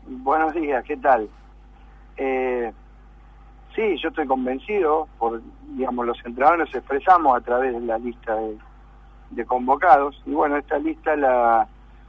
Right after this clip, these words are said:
la construimos juntos, Nicolás Casalanguia y yo,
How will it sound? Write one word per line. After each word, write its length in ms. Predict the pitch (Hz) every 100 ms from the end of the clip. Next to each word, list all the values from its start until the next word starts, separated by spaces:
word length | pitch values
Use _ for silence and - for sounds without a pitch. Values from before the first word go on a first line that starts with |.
| - -
la 140 | 135
construimos 1120 | 123 139 - 143 156 160 147 143 135 131 123 -
juntos, 420 | - 185 170 160
Nicolás 380 | 147 139 151 151
Casalanguia 640 | 147 143 147 151 151 151
y 80 | 151
yo, 240 | 180 220